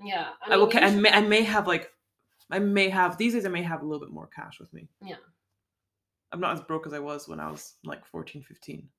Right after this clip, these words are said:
Speaker 2: Wait, with how old did we go to New York? Alone?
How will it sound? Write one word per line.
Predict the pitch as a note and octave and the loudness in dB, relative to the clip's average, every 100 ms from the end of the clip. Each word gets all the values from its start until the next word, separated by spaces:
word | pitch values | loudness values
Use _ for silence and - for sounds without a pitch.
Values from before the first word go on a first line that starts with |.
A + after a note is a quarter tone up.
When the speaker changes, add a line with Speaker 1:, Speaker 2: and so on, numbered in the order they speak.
| _ _ _ _ _ _ | _ _ _ _ _ _
Speaker 2:
Wait, | D3+ - | -12 -12
with | - | -12
how | - A#3+ | -6 -6
old | - A#3+ | -4 -6
did | A#3+ | -6
we | A3+ | -8
go | A3 | -8
to | A3 | -6
New | A3 | -6
York? | G#3+ A#3+ - | -4 -4 -2
Alone? | F3 D#3+ A3 C#4 | -2 0 -2 -2